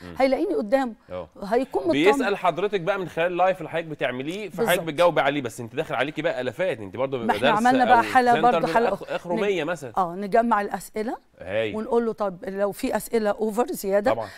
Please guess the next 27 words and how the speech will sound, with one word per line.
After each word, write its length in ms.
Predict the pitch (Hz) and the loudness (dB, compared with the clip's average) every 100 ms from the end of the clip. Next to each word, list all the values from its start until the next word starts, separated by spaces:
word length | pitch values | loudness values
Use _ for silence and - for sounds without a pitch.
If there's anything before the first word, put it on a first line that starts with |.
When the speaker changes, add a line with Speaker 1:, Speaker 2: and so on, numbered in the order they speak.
| - | -10
Speaker 2:
إحنا 220 | 262 240 | -4 0
Speaker 1:
أو 120 | 196 | 4
أسئلة 160 | - 254 | 6 6
Speaker 2:
هنجمعها. 100 | 269 | 6
Speaker 1:
مكررة. 400 | 294 247 254 160 - | 4 4 4 0 -8
Speaker 2:
بالظبط، 480 | 220 294 226 170 - | -4 -2 -2 -4 -8
هنجمعها 560 | - 277 247 240 233 320 359 | -2 2 2 2 0 -2 -4
ونس-، 460 | 240 240 247 - 226 | -2 -2 -2 -8 -8
نجاوبكم 560 | 220 190 233 233 233 | -8 2 2 2 -6
عليها 180 | 190 196 | -6 -6
المرة 240 | 185 180 | -8 -6
اللي 120 | 175 165 | -6 -8
جاية. 200 | 156 156 - | -14 -16 -6
Speaker 1:
آه. 180 | 185 165 - | -6 -6 -8
Speaker 2:
لأن 160 | 196 | -8
طالب 180 | 190 247 | 2 2
ثانوية 240 | - 240 233 | 2 -2 2
عامة 180 | 254 | 2
بيبقى 280 | 247 208 185 | 0 -2 -6
شغوف 460 | - 226 233 339 - | -6 -4 -2 -2 -2
إن 100 | 233 | -4
هو 160 | 240 | 0
يسأل 400 | 269 285 - 196 - | 0 0 -4 -10 -2
أكتر 280 | 226 - 180 | -4 -2 0
Speaker 1:
طبعًا. 240 | 123 117 - | 0 0 -4
Speaker 2:
ما 100 | 214 | 2
يسمع. 420 | 247 233 202 160 | 2 2 -6 -6